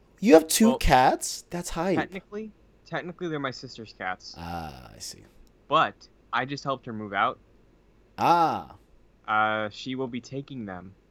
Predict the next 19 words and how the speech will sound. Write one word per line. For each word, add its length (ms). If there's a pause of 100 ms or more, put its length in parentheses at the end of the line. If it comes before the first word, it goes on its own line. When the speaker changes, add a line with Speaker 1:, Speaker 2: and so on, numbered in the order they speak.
(240)
Speaker 1:
Aw. 40 (320)
Speaker 2:
in 180
a 40
handful 340
of 60
days. 460 (640)
Speaker 1:
The 100
cats 320
are 80
leaving? 420 (220)
That's 200
Speaker 2:
Yeah. 60
Speaker 1:
tragic. 520 (280)
That's, 320 (100)
that's 220
a 60
tragedy. 400
Can 160
you, 140